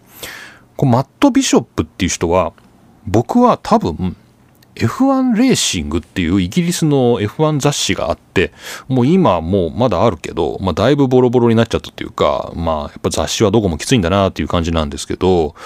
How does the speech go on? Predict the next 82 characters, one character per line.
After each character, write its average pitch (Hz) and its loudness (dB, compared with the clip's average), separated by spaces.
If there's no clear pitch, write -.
ま 135 -2
あ、 - 2
一 208 2
時 226 4
期 127 2
日 120 2
本 151 2
に 85 0
も - -8
ね、 120 2
日 98 0
本 135 2
語 123 4
版 110 2
が 98 0
翻 110 2
訳 101 -2
し - -10
て - 0
出 87 0
さ 127 4
れ 95 2
て - -12
ま - -10
し - -14
た - -12
ん - -8
で、 87 0
え 78 -4
ー、 - -18
読 104 0
ん 90 2
だ 85 0
こ - -12
と 82 -2
が 85 2
あ 87 2
る 80 -4
人 - -6
が 82 -2
い 95 0
る 98 0
か 98 0
も 76 -4
し - -10
れ 78 -4
ま 71 -8
せ - -12
ん。 - -14
で、 113 0
僕 117 2
ず 117 -2
ー 147 2
っ - -14
と 139 4
そ 131 0
の 120 2
英 135 4
語 147 2
版 139 4
の 131 2
エ 123 0
フ 135 0
ワ 127 6
ン 123 2
レ 123 4
ー - 4
シ 92 -4
ン 82 -2
グ 82 0
を 80 0
二 87 0
年 147 0
か 139 2
三 135 0
年 131 2
ぐ 127 4
ら 95 4
い 80 -2
ず 90 -4
ー 117 2
っ - -12